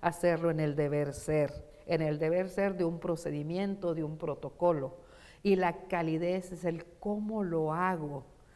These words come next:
es hacerlo con esa mirada que envuelve, con esa escucha, con ese tono de voz amable, sin caer en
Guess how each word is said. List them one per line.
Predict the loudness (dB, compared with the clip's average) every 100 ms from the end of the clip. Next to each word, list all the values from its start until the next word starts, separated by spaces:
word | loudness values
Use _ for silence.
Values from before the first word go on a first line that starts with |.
| -20 -20 -6
es | 0 0 -2
hacerlo | -8 -2 0 2 0 0
con | 0 2
esa | 0 0 0
mirada | 2 0 0 -2 -4
que | -6
envuelve, | -4 0 0 0 -6 -6
con | -4 -2 0
esa | -2 0 -2
escucha, | -4 -8 -2 0 0 -2 -4 -6 -14 -20 -20 -20 2
con | 6 6 6 -10 -16 -20 -20 -4 4
ese | 4 4 -2
tono | -2 0 4 4 4 4
de | 2
voz | 4 2 0 -2
amable, | -2 0 0 2 4 4 4 2 0 -4 -20 -20 -20 -20 -20 -20 -20 -20 -20 -20 -18
sin | -12 -2 2 2 0 -8 -18 -20 -20 -20 -4
caer | 2 4 4 4 0 -8 -6
en | -2 0 -2